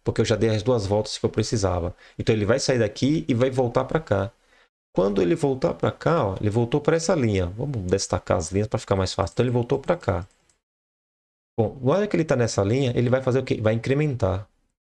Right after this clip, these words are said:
Então, o row dois não é mais zero. Ele vai ser quem? Ele vai ser um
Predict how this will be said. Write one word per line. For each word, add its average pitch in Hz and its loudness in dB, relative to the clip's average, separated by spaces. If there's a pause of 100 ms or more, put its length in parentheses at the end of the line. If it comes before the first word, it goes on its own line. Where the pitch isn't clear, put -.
(420)
Então, 165 2
o 151 0
row 170 0 (200)
dois 135 -2 (280)
não 156 2
é 170 0
mais 135 0
zero. 92 0 (420)
Ele 120 2
vai 117 2
ser 151 0
quem? 123 -2
Ele 110 2
vai 107 2
ser 127 -4
um 156 0